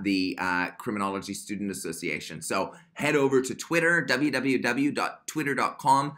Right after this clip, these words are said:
slash adelaide crim, or if you're already on Twitter, just find our username,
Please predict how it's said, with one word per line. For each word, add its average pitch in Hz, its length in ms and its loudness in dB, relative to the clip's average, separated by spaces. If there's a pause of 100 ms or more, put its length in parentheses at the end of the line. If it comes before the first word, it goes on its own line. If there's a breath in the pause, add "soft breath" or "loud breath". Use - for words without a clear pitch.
slash 120 380 2 (100)
adelaide 110 480 2
crim, 147 460 0
or 139 260 6
if 127 160 -2
you're 110 160 0
already 120 300 4
on 113 180 0
Twitter, 147 340 -2
just 110 280 -6 (200)
find 127 460 0
our 107 220 4
username, 127 640 2